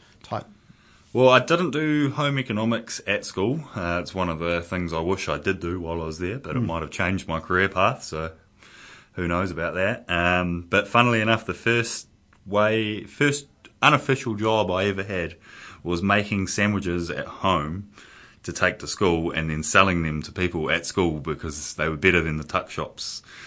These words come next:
Speaker 2: uh,
Speaker 1: Oh.
Speaker 2: sandwiches. <laughs>
Speaker 1: What an entrepreneur. What did you put in them? Why, why, why were they better?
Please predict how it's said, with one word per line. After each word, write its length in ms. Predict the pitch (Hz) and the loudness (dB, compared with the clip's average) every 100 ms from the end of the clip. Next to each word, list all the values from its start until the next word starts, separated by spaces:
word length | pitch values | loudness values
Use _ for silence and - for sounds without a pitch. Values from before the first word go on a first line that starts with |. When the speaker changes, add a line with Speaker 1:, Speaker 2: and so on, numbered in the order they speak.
| - - | -20 -20
Speaker 2:
uh, 300 | 165 170 - | -12 -8 -2
Speaker 1:
Oh. 0 | - | 2
Speaker 2:
sandwiches. 520 | 90 78 71 76 71 - | 2 2 -2 -4 -4 -2
<laughs> 40 | 135 - 143 - 147 - 147 - | 0 2 2 2 2 4 4 4
Speaker 1:
What 120 | - | 4
an 120 | 143 | 4
entrepreneur. 840 | 143 160 143 - 120 113 139 170 117 | 6 4 4 0 0 0 2 2 2
What 120 | 165 | 0
did 80 | 160 | 2
you 60 | 156 | 0
put 160 | 160 | 2
in 100 | 175 | 4
them? 160 | 156 - - | 2 -2 -4
Why, 140 | 135 | 0
why, 160 | 147 143 | 2 2
why 160 | 147 147 | 6 6
were 100 | 139 | 6
they 80 | 127 | 4
better? 300 | 147 104 | 2 -2